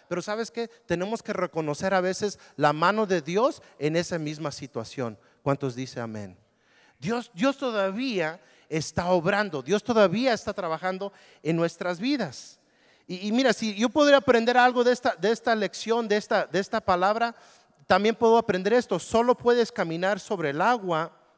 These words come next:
si estás listo para ver con otros ojos, para ver con otros ojos. You know,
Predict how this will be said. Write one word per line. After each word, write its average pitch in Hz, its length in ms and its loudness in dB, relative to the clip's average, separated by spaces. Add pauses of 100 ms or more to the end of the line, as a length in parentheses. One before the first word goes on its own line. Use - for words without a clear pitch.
(760)
si - 280 -8
estás 196 420 0
listo 175 760 -4 (340)
para 151 260 6
ver 151 400 0 (460)
con 139 220 -2
otros 147 380 -2
ojos, - 840 -12 (520)
para 139 220 -2
ver 160 160 -2
con 151 220 -6
otros 143 320 -10
ojos. - 480 -20 (640)
You 131 100 -8
know, 127 280 -6